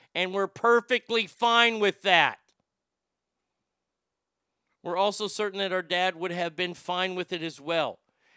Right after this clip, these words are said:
Any strident complaints about this issue strike us above all as dis-, uh, disingenuous attempts to bring a successful person down a notch." A practice we observed all too often perpetrated onto our own father.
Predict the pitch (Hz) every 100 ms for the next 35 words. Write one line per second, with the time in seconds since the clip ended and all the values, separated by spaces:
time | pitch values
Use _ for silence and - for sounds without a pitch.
0 | - 185 214 - 214 214 214 190 185 190
1 | 202 202 180 185 180 185 185 185 190 -
2 | 185 - 196 190 196 185 - 156 131 185
3 | 196 175 - 185 190 196 202 160 160 131
4 | 165 147 - 214 202 185 160 151 147 220
5 | 214 208 160 196 196 190 - 147 185 180
6 | - 170 151 180 175 156 - - 208 214
7 | 196 180 185 175 - 180 160 165 160 127
8 | 113 92 _ _ _ _ _ - - 196
9 | 214 214 214 - 180 214 196 151 180 180
10 | 160 196 208 214 220 208 185 175 - 156
11 | 139 _ _ _ - 240 247 208 - 196
12 | 180 175 160 - 196 202 196 196 185 180
13 | 180 185 190 170 185 180 175 139 104